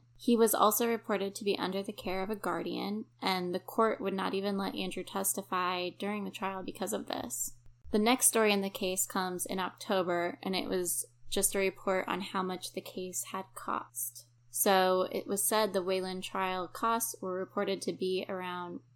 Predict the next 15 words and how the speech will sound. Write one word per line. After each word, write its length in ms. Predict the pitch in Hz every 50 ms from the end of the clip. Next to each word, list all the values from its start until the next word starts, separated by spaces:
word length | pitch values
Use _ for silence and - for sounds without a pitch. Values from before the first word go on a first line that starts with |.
| _ _ _ _ _ _ _
one 240 | - 220 226 240 233
thousand 720 | 214 196 190 190 - 202 196 190 190 185 185 196 262 - -
seven 360 | - - - 196 185 190 214
hundred 340 | 220 202 - 202 196 196 196
seventy-five 560 | - 196 175 175 185 185 - 202 196 185 -
dollars 680 | - 180 175 185 180 196 196 202 208 226 233 - - - - _ _ _ _ _ _ - -
and 120 | 208 202
were 120 | 190 185 175
expected 520 | 175 - - - - - - - 202 196
to 120 | - -
reach 260 | 180 190 190 180 - - -
over 180 | 196 165 180
two 240 | 185 - - - 185
thousand 440 | 190 - - - - - - 220 220
dollars. 720 | - - - - - - - - - - - - -